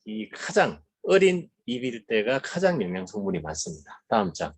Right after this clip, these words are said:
그래서, 어, 다음 장 넘겨주시겠어요? 그래서 우리가 지금 나사나,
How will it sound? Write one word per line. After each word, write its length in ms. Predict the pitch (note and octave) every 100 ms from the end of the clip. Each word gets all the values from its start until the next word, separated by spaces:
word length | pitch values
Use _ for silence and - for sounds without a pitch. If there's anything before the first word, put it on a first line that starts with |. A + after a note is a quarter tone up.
| _ _ _ _ _ _ _ _ -
그래서, 440 | B2 C#3 F3 - - _ _ _
어, 420 | A2+ A2 G#2+ A2
다음 220 | C#3+ C3+
장 160 | C3 A#2
넘겨주시겠어요? 880 | B2+ A#2 G2+ G2 G#2 F#2 A#2 D3 C#3+
그래서 500 | - C#3 C3+ F3 - - _
우리가 500 | C3+ D#3+ D#3 D3+ C#3
지금 320 | - D3+ D3+
나사나, 600 | A#2 C#3 D#3+ C#3 F2 G#2